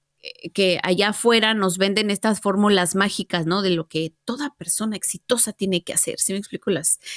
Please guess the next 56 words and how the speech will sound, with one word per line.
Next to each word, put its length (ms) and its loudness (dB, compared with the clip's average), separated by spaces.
cinco 540 2
cosas 420 0
que 160 2
toda 360 2
una 260 2
persona 400 0
disciplinada 720 2
tiene 280 2
que 80 -4
hacer 240 0
y 100 0
que 100 4
claro 300 2
que, 140 2
que, 340 0
que 120 2
son, 460 0
o 40 -2
sea, 180 0
ayudan 500 4
mucho 760 2
a, 500 2
a 120 -6
estructurarte 1120 -2
tú, 260 -6
¿no? 140 -4
Y 40 -4
decir, 320 -4
"Ah, 160 -2
bueno, 300 -2
esto 200 -2
es 140 0
algo 240 2
que 80 0
a 40 2
lo 60 2
mejor 320 2
yo 160 2
podría 320 0
hacer, 240 -2
¿no? 100 -2
A 60 2
lo 80 0
mejor 200 -4
esto 160 -4
es 60 0
algo 220 -4
que 140 0
yo 160 4
necesito 540 -2
en 40 0
mi 120 0
vida, 220 0
esta 220 0
disciplina", 640 0
¿no? 200 -2